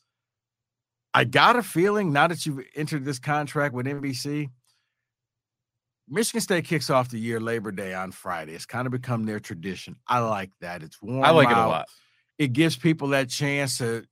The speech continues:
Speaker 1: i-, if it's a blowout, you can leave at halftime, go head up north. You're halfway there type of thing.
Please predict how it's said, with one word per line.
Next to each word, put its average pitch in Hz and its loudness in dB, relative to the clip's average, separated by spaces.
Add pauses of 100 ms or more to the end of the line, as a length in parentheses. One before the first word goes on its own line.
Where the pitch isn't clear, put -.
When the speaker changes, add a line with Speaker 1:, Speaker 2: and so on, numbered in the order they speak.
Speaker 1:
i-, 117 -16
if 127 -8
it's 127 -6
a 123 -6
blowout, 147 8
you 120 -6
can 113 -8
leave 131 -2
at 123 0
halftime, 127 2
go 113 -2
head 117 -4
up 120 -4
north. 117 -6
You're 95 -14
halfway 117 -4
there 117 -2
type 110 -6
of 92 -20
thing. 143 -2